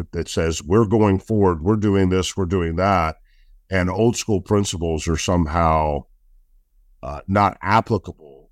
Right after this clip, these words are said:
anymore. And then this other group that says, "Old school principles only, we don't need to advance anymore."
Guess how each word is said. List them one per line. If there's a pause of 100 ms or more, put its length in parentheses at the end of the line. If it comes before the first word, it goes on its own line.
(120)
anymore.
And
then
this
other
group
that
says,
"Old
school
principles
only,
we
don't
need
to
advance
anymore."